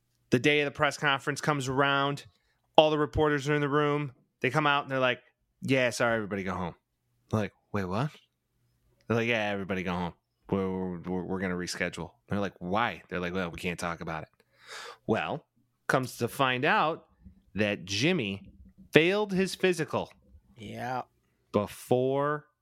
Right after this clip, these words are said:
Speaker 1: signing the deal. And it turns out now he needs foot surgery. And then they had to bring in a whole bunch of stipulations and addendums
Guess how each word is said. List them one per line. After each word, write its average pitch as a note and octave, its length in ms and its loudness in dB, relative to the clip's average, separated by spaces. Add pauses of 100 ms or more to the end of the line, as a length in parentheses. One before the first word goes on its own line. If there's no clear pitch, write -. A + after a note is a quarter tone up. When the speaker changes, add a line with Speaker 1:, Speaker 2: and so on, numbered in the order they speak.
(340)
Speaker 1:
signing B2+ 720 0
the A2+ 100 0
deal. F2 380 -4 (760)
And F2+ 520 -2
it - 160 -12
turns C#3+ 280 0
out C#3 160 -2
now C#3 160 -2
he C#3+ 180 -2
needs C#3 300 -4
foot - 360 -2
surgery. F#2+ 640 -4 (920)
And G#2 140 2
then G#2 120 -2
they G#2+ 100 -2
had A#2+ 320 -2
to A2 60 -6
bring A2+ 300 -2
in A#2+ 100 -2
a F2+ 80 -2
whole C3+ 440 -2
bunch B2 320 -4
of F#2+ 180 -2
stipulations G#2 1000 -2
and G2 100 0
addendums F2+ 840 -4